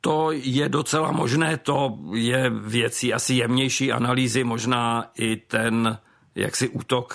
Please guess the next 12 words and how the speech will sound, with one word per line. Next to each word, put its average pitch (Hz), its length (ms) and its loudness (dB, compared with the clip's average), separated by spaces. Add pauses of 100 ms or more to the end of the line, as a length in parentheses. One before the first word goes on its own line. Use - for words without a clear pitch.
který 117 360 -2
na 113 140 0
něj, 117 460 0 (500)
eh, 104 140 -6
v - 120 -10
posledních 113 560 0
dvou 110 220 0
dnech 117 240 -2
vedl 107 320 0
prezident 113 720 -2
Trump, 113 520 -2
eh, 107 240 0